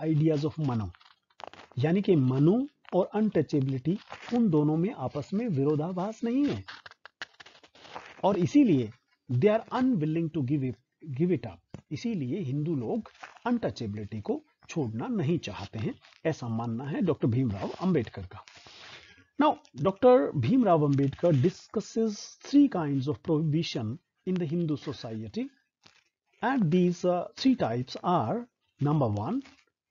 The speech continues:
interdining, number two, intermarriage, number three, physically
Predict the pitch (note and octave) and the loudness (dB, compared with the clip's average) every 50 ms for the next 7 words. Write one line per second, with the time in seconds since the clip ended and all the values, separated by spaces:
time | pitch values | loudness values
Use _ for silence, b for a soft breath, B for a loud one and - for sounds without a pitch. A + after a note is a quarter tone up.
0 | _ _ A3 F#3 G3 G#3 G3 - G3+ E3 A#2 A2 B2 A#2 C3 D3 E3 G#3 C#4 D4+ | _ _ 2 2 2 2 2 0 0 0 0 0 -2 -2 -2 0 0 0 0 -2
1 | - _ _ _ _ _ _ _ _ _ _ _ _ _ _ _ _ - C3 C#3 | -4 _ _ _ _ _ _ _ _ _ _ _ _ _ _ _ _ -2 0 0
2 | D#3 C#3+ B2 A2 A2+ - - F#3 G3+ B3+ D#4+ D#4+ - _ _ _ _ _ - D#3+ | 2 0 0 -2 -4 -4 -2 0 2 2 0 -2 -8 _ _ _ _ _ 0 2
3 | D#3 C#3+ - B2 G#2 G#2+ A2 C3+ D#3+ G3+ C4+ D4+ - - - - - - _ _ | 2 2 0 -2 -2 -2 -2 -2 0 0 0 0 0 -2 -6 -6 -6 -8 _ _
4 | _ _ _ _ _ - C#3 E3 F3 D3+ C3 - - - - G3 A#3 C#4+ - - | _ _ _ _ _ 0 2 2 2 0 -2 -4 -6 -2 0 0 0 0 -4 -2
5 | - F#3+ G3 G3+ A#3 G3+ - F3 D#3+ | 0 2 2 2 2 2 2 2 2